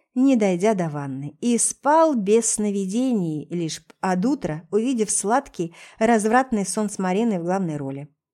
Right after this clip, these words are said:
Она – розовый халатик и её порочные губы на его члене.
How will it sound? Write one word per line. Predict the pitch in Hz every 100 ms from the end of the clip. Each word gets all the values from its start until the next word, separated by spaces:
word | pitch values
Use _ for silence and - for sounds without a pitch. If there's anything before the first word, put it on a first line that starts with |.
| _
Она – | - 180 185 254 311 _ _ _
розовый | 302 320 262 196 156
халатик | 165 170 294 - 269 - - - - - -
и |
её | 349 302 254 214 294
порочные | 220 202 254 - 208 180
губы | 165 170 226 202 185 -
на | - 165
его | 151 120 127
члене. | 143 - 131 117 120 _